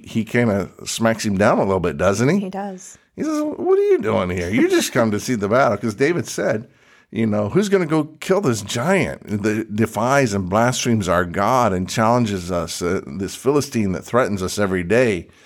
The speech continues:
Speaker 1: And, uh, he kinda shamed his brothers, and his brothers said, "Who do you think you are? You're, you're, you're just, I know thy pride and the naughtiness of thy heart. You just came down to see the battle."
Speaker 2: Right.
Speaker 1: David said, "Is there not a cause?"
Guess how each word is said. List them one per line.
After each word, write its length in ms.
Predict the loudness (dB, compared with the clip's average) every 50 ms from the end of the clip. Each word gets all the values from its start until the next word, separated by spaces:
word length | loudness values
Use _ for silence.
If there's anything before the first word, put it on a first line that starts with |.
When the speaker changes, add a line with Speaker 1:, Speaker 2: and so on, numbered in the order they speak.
| -20 -20 -20 _ _
Speaker 1:
And, 480 | -6 -2 0 2 2 2 0 0 -2 -2
uh, 360 | 0 0 0 0 0 -2 -4 -6 -8 -14 -16 -18 _ _ _ _ -20 -20 -20 -20 _ _
he 60 | -14
kinda 260 | -2 0 2 2 2 2
shamed 340 | 2 2 4 4 4 4 2
his 120 | 0 -2
brothers, 400 | 0 2 4 4 4 4 2 -2
and 80 | 0 -2
his 120 | -2 -4
brothers 380 | -4 0 2 2 2 2 0 -2
said, 260 | -2 -2 -2 -2 -4 -2
"Who 180 | 0 2 2 2
do 80 | 2
you 140 | 0 -2 0
think 260 | 0 0 0 0 0
you 200 | 0 0 2 2
are? 140 | 2 2 0
You're, 220 | 0 0 -2 -4 -4 -6 -2
you're, 200 | 0 0 0 -2
you're 320 | -2 -8 -6 -2 -2 -2 -2
just, 320 | -2 -4 -6 -6 -6 -2
I 100 | -2 0
know 160 | 0 2 2
thy 120 | 2 2 0
pride 300 | 0 0 2 2 2 2
and 80 | 0
the 40 | -2
naughtiness 460 | 0 2 2 2 2 2 -2 -2 -2 -2
of 60 | 0
thy 120 | 0 0 2
heart. 220 | 2 2 2 2
You 100 | 2 0
just 200 | 0 -2 -4 -2
came 160 | 0 0 2 4
down 160 | 4 2 2
to 40 | 0
see 120 | -2 -2
the 80 | 0 2
battle." 400 | 4 4 4 4 2 0 -2 -6 -10 -16
Speaker 2:
Right. 280 | -16 -16 -14 -14 -16 -20 _ _ _
Speaker 1:
David 240 | 0 0 0 2 2
said, 160 | 0 -2 0
"Is 220 | 0 0 0 2 2
there 100 | 2 0
not 200 | 0 0 -2 -2
a 80 | -4 -6
cause?" 800 | -8 -10 -10 -10 -8 -6 -4 -4 -2 -2 -4 -4 -8 -12 -14 -18